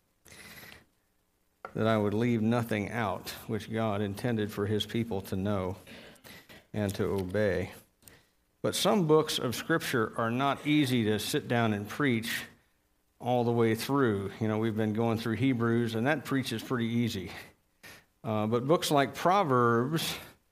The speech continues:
you have to, uh, you have to take a little bit at a time. And so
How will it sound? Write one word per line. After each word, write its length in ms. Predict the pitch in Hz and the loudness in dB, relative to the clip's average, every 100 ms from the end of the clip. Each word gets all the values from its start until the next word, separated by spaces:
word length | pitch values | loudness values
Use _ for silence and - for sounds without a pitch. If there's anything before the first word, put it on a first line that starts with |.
| _ _ _ _ - | _ _ _ _ -4
you 180 | 123 | 2
have 240 | 120 127 117 | 2 2 2
to, 420 | 127 117 113 110 | 2 4 4 4
uh, 220 | 98 90 - - - _ _ _ _ _ | 4 2 -2 -12 -20 _ _ _ _ _
you 80 | 139 | -2
have 80 | 127 | 0
to 100 | 110 | 0
take 300 | - 127 117 | 0 0 0
a 40 | |
little 220 | 117 139 | 0 0
bit 200 | 117 123 | 2 2
at 140 | 113 98 | 2 2
a 80 | |
time. 600 | 92 - 139 113 85 80 76 - | -2 -2 0 0 0 -4 -8 -6
And 200 | 107 104 | -2 -2
so 460 | - 127 117 110 | 0 4 4 4